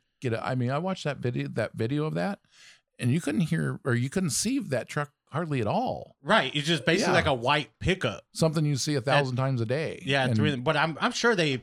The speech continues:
Speaker 2: pieced together traffic cameras and things like that to follow that truck. You know
Speaker 1: Yeah.
Speaker 2: what I mean? To get a better
Speaker 1: Well,
Speaker 2: picture
Speaker 1: that,
Speaker 2: of it.
Speaker 1: that gal, remember that, uh, hit and run on, uh,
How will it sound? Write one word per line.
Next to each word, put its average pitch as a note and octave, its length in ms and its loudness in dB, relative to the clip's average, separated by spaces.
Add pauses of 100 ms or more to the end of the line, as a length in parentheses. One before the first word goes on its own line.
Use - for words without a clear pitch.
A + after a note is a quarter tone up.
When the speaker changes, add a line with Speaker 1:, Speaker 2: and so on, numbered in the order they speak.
(140)
Speaker 2:
pieced E3+ 240 0
together C3 400 0
traffic A#2+ 420 -2
cameras A2+ 720 0
and F2+ 200 -10 (580)
things B2+ 180 0
like A#2+ 160 0
that B2 180 0
to A#2 80 0
follow A#2+ 440 2
that G#2+ 340 0
truck. A#2+ 380 -2 (140)
You A#2 100 -4
know - 60 2
Speaker 1:
Yeah. A#2+ 80 2
Speaker 2:
what A#2 80 0
I - 20 0
mean? A#2+ 240 0
To F2 340 -4 (600)
get A2 140 0
a F#2+ 40 -2
better F2+ 380 -2
Speaker 1:
Well, D3+ 100 4
Speaker 2:
picture C#3+ 120 0
Speaker 1:
that, C#3 160 0
Speaker 2:
of C#2 140 -8
it. - 120 -10
Speaker 1:
that A#2+ 260 -2 (320)
gal, B2+ 260 2
remember B2 320 2
that, G#2+ 300 0
uh, G2+ 260 2
hit A2+ 240 2
and A2 120 2
run G#2+ 500 2
on, F2 360 0
uh, E2 280 -2